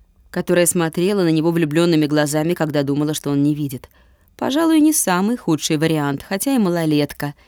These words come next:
В нормальном мире умный человек с такой не свяжется. Кому охота откупаться либо сидеть по презираемой в зоне статье?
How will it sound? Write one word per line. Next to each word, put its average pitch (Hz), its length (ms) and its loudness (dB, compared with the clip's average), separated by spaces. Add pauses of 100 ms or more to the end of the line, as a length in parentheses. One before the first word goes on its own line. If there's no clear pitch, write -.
(160)
В 165 80 -2
нормальном 160 580 2
мире 156 340 4
умный 226 300 0
человек 208 420 -2
с - 40 -4
такой 214 260 -2
не 214 120 2
свяжется. 190 640 -2 (420)
Кому 214 360 0
охота 180 400 -2
откупаться 156 640 -4
либо 143 220 -2
сидеть 147 480 -2 (420)
по 170 100 -2
презираемой 151 720 2
в 143 60 -4
зоне 147 260 2
статье? 143 560 -4